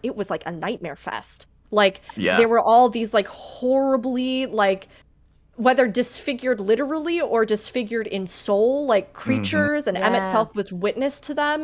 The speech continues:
Speaker 3: They
Speaker 1: and,
Speaker 3: were kinda
Speaker 1: like,
Speaker 3: melty.
Speaker 2: Yeah.
Speaker 1: Yes,
Speaker 3: Melty,
Speaker 1: and, like,
Speaker 3: melty souls, and they, over time, over a long time, reformed up.
Speaker 2: Yeah.
Speaker 1: Yes, and, like, solidified, but he witnessed what was an,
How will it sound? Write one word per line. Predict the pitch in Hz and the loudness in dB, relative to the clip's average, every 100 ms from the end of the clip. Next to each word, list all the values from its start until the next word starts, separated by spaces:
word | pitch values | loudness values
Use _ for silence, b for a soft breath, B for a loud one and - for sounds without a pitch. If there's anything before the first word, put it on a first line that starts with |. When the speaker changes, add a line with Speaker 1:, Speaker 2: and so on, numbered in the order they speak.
| 302 | -4
Speaker 3:
They | 214 | 0
Speaker 1:
and, | 214 208 | 2 2
Speaker 3:
were | |
kinda | 214 190 | 2 0
Speaker 1:
like, | 180 | 0
Speaker 3:
melty. | 175 196 214 160 156 160 _ _ _ _ - | -4 -6 -10 -12 -14 -18 _ _ _ _ -12
Speaker 2:
Yeah. | 190 233 262 285 | 0 4 6 6
Speaker 1:
Yes, | 214 247 | 6 4
Speaker 3:
Melty, | |
Speaker 1:
and, | 254 | 4
like, | 247 233 | 6 6
Speaker 3:
melty | 220 | 2
souls, | - 165 175 160 156 - | -4 -4 -4 -6 -10 -12
and | 160 | -8
they, | 175 165 139 - - | -4 -4 -8 -14 -2
over | 196 214 196 | 0 2 0
time, | 190 196 214 | 2 2 2
over | 202 | -2
a | 175 | -2
long | 143 143 160 226 | -2 -4 -6 -6
time, | 214 147 143 | -8 -10 -10
reformed | 139 143 117 127 - | -14 -12 -12 -10 -10
up. | - - _ _ _ - | -12 -14 _ _ _ -6
Speaker 2:
Yeah. | 92 82 220 | -2 0 0
Speaker 1:
Yes, | 202 185 - - - | 0 -2 -6 -12 -6
and, | 226 | -2
like, | 220 208 | 0 0
solidified, | - 208 220 240 294 294 - | -2 -2 -2 0 2 2 0
but | 220 | -4
he | 269 | -4
witnessed | 220 254 262 262 220 | 0 0 0 -6 -2
what | 220 - | -2 0
was | 202 202 196 196 | 0 0 0 -2
an, | 202 190 | -4 -4